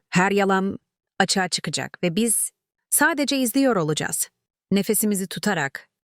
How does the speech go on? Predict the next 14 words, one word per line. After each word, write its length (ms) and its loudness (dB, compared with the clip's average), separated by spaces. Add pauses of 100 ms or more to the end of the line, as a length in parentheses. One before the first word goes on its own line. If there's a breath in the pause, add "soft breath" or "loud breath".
(160)
gözlerimizi 580 0
kırpmadan. 600 0 (400)
Çünkü 340 0
bu 140 -2
bölüm 380 0 (380)
sadece 500 2
bir 100 0
devam 320 0
değil, 260 0 (420)
bir 120 6
kırılma 400 2
noktası, 640 -2 (380)
bir 220 4
dönüm, 400 0